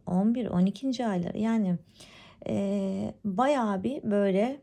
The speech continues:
kendimizi bunalımda, buhranda, maddi ve manevi olarak hissettiğimiz, i-, ilişkiler olarak, eee, iş olarak,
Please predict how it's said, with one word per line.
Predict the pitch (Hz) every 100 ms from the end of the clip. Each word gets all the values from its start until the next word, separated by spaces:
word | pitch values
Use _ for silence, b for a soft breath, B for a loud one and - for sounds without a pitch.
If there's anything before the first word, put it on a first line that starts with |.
| - _ _ _ _ _ _ _ _ b b b b b b _ _ _
kendimizi | 202 202 202 180 214
bunalımda, | 190 185 185 185 190
buhranda, | 175 - 196 190 208
maddi | 185 180 226 208
ve |
manevi | 196 180 180 185 180 180
olarak | 165 160 165 165
hissettiğimiz, | 185 - 180 175 - 175 165 185 311 - - b b b b -
i-, | - -
ilişkiler | 170 165 - 180 185
olarak, | - 190 185 185 185 - -
eee, | 175 170 175 175 180 180 170 - -
iş | 165 151
olarak, | - 185 190 190 185 185 -